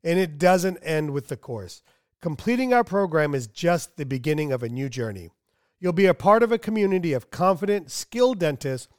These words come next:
with ongoing support to ensure lasting success and growth.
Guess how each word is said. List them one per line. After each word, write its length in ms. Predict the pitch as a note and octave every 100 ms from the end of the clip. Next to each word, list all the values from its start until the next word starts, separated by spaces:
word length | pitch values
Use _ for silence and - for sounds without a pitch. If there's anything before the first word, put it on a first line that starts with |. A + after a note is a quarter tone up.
| _ _ _
with 180 | E3 C#3 -
ongoing 520 | F3+ G3+ G3 G3 G3
support 500 | - F3 D3+ C#3+ C3+
to 120 | -
ensure 440 | C#3 A#2+ F3+ E3 D#3
lasting 440 | C#3+ C#3+ - D3+
success 460 | - D3 - C3 -
and 120 | C#3
growth. 320 | A#2+ A2 F#2